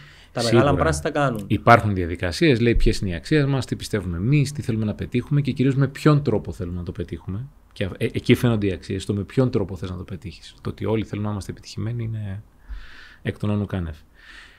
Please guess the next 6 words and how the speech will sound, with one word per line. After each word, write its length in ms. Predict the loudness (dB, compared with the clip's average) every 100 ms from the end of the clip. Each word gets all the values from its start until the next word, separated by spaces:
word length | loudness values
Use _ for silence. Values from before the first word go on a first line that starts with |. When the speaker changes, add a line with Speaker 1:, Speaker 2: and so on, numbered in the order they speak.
| -20 _ 4
Speaker 2:
Εμ, 640 | 8 10 10 8 6 4 6
το 80 | 6
επικοινωνεί 440 | 6 6 6 8
καταρχάς 380 | 8 6 6 4
μέσω 240 | 2 0 2
trainings, 520 | 2 4 0 -2 -10